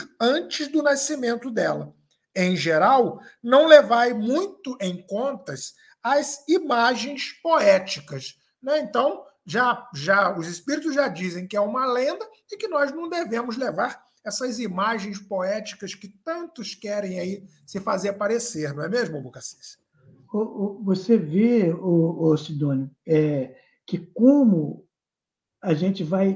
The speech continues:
Speaker 2: desenvolvendo o raciocínio à luz da doutrina espírita, lendo uma questão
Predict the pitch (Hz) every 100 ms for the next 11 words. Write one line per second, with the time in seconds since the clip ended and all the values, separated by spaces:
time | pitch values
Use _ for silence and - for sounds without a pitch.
0 | - - 262 233 277 214 214 170 160 285
1 | 277 277 254 247 247 233 - 165 156 143
2 | 127 113 104 _ _ _ _ - 165 151
3 | 190 254 185 170 156 147 - 139 127 -
4 | - 208 170 - 113 _ _ _ _ _
5 | _ _ _ _ _ _ _ _ _ _
6 | _ _ _ - 185 240 240 185 196 -
7 | 277 320 269 233 190 165 - 202 202 175
8 | 139